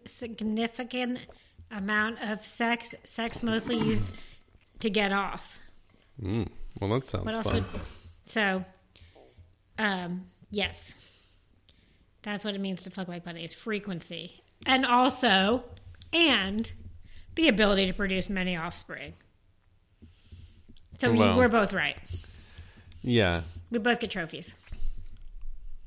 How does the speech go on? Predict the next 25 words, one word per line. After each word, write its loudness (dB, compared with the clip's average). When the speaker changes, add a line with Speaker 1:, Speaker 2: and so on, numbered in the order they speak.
Speaker 2:
I 6
don't 8
want 4
a 0
trophy -2
for -2
that. 2
<laughs> -12
Speaker 1:
Um, 6
so 4
Speaker 2:
Significant 8
offspring 4
is 0
just -4
a 0
bummer. 0
Those 2
two 6
words 6
together. 6
<laughs> 4
Speaker 1:
I 2
mean, 0
like, -2
yeah. -4